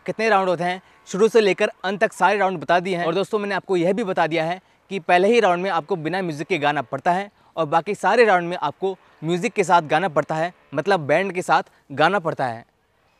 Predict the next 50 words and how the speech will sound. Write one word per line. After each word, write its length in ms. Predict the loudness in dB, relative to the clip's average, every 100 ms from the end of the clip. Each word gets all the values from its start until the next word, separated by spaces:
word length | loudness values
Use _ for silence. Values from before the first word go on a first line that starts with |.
| -6
और 100 | -2
दोस्तों, 260 | -2 0 2
यह 120 | 2
भी 100 | 0
बता 220 | 0 -2
चुका 200 | -2 0
हूँ 140 | -2 -2
कि 200 | -6 -6 0
आपको 360 | 2 2 0 0
चौथे 280 | 0 0 2
राउंड 260 | 2 2
में 160 | -2 -8 _ _ -4
टीवी 160 | 0
राउंड 220 | 2 2 0
में 80 | 0
बुलाया 200 | 2 0
जाता 220 | -2 -8
है। 220 | -12 -14 _ _ _
तो 80 | -2
दोस्तों, 280 | 0 2 0 0
आशा 200 | -2 -2
करता 240 | -2 -2
हूँ 120 | -2
कि 120 | -4 -4
आपको 260 | -2 -2 -4
आपके 340 | -2 -2 -2 -6
सभी 300 | -6 -6 -4
सवालों 300 | 0 0 0
का 60 |
जवाब 240 | 0 0 0
मिल 160 | -2
गया 180 | 0 2
होगा। 280 | 2 0 -4 _ _ _ 2
फिर 120 | 4
भी 120 | 4
अगर 180 | 2 2
कोई 180 | -2 -2
सवाल 340 | 0 2 2
रह 160 | 4 4
गया 160 | 4
हो 160 | 2 -2 _
तो 60 | -12
कमेंट 280 | -6 -4 0
बॉक्स 220 | -2 -2
में 80 | -6
कमेंट 260 | -2 -2 -2
करें, 260 | -2 -2 -4 _ _ -6
मैं 100 | -4
उसका 200 | -2 -2
जवाब 360 | 2 2 2